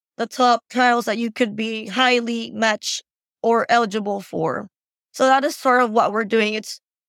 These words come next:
taking this manual, long process that you need to sit down,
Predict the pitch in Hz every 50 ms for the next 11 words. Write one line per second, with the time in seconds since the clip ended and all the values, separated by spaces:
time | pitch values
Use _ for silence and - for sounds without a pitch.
0 | _ _ - 247 269 254 294 311 294 311 285 - - - - 226 240 240 247 240
1 | 247 247 240 240 240 240 233 226 220 214 214 220 220 214 - - 214 190 208 214
2 | - - - 254 254 214 226 208 196 196 - - _ _ _ _ _ _ _ _
3 | _ 233 233 226 - 233 220 - 214 202 - 220 220 226 220 220 214 208 208 214
4 | 214 202